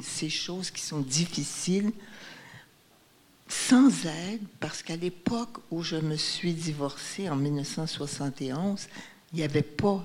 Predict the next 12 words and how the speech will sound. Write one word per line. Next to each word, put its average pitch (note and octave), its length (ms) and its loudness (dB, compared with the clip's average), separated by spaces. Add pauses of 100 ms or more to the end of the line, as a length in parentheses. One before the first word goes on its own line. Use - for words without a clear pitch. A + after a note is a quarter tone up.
(120)
l'aide C#3 460 -4 (200)
au C#3+ 100 2
niveau C3+ 240 -2
social, - 720 -6
voyez-vous. C3 500 -8 (400)
Aujourd'hui, D#3+ 640 -8
tu - 140 -4
peux - 160 0
avoir C3+ 320 0
un E3+ 60 4
peu - 180 2
d'aide. - 320 -8